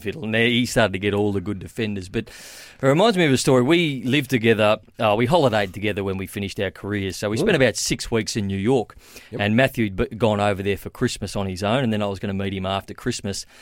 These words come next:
Speaker 1: Um, and for some reason, he'd allowed Kane Pettiford to stay at his house. And he said, "Now, Pets, whatever you do,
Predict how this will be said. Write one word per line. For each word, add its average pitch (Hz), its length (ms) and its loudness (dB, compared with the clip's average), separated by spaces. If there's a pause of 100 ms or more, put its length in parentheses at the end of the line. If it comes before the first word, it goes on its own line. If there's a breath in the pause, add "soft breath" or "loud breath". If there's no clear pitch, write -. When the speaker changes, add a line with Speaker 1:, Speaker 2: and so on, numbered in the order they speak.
(340 loud breath)
Speaker 1:
Um, 107 340 2 (160)
and 120 220 2
for 120 60 -8
some 196 280 4
reason, 135 360 2 (360)
he'd 113 540 -2
allowed 104 420 0
Kane 104 260 -2
Pettiford 117 420 0
to 90 100 -6
stay 98 260 -4
at 90 60 -6
his 98 180 -6
house. - 460 -2 (440 soft breath)
And 101 220 -2
he 98 80 -2
said, 101 320 -4
"Now, 98 160 -2
Pets, - 500 -4
whatever 107 300 -2
you 147 140 0
do, 104 300 -2